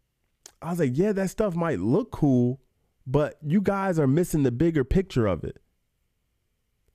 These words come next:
You're missing the bigger picture. The bigger picture is, in the end, the story ends up two ways. They're dead or in jail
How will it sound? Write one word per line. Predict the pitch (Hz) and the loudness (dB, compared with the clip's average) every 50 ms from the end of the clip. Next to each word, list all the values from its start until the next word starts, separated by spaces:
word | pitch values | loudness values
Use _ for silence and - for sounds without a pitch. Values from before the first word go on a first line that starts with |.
| _ _ _ _ _ - | _ _ _ _ _ 0
You're | 123 127 143 | 2 2 4
missing | 180 240 262 - 247 214 | 4 4 2 2 0 0
the | 175 156 | 0 2
bigger | 156 175 190 175 156 135 | 2 2 2 2 2 2
picture. | - 180 196 180 139 - 90 | 4 4 2 2 0 -2 -2
The | 95 104 113 | 0 0 2
bigger | 135 214 285 254 254 175 | 2 2 2 2 0 2
picture | - 226 294 285 - - | 2 2 2 2 0 -2
is, | - - 123 120 117 110 - - - _ _ _ - | 0 0 2 2 2 0 -2 -4 -18 _ _ _ 0
in | 196 233 269 262 | 2 2 4 4
the | 233 226 202 190 208 | 4 4 4 4 4
end, | 233 254 277 269 269 - - _ _ _ _ _ _ _ _ _ _ _ _ _ _ _ _ _ _ _ _ _ - | 4 2 2 2 0 -2 -6 _ _ _ _ _ _ _ _ _ _ _ _ _ _ _ _ _ _ _ _ _ 0
the | 156 160 | 0 0
story | 151 - - 277 285 302 294 262 185 - | 2 2 0 2 2 4 2 2 0 2
ends | 180 214 202 180 165 | 2 2 2 4 2
up | 180 156 - | 2 0 2
two | - - - 190 | 0 2 2 4
ways. | 165 123 131 131 123 92 67 - - - _ _ _ _ _ _ _ _ _ _ _ _ _ _ _ _ _ _ _ _ _ _ _ _ _ - | 4 4 4 4 4 2 0 -2 -8 -16 _ _ _ _ _ _ _ _ _ _ _ _ _ _ _ _ _ _ _ _ _ _ _ _ _ 0
They're | 127 117 113 | 0 2 2
dead | 110 107 113 120 139 156 180 190 185 | 2 2 2 4 4 4 2 2 2
or | 175 160 156 151 | 2 2 2 2
in | 147 | 0
jail | 139 120 127 135 135 131 127 127 123 123 - | 2 2 4 4 4 4 2 2 0 -4 -8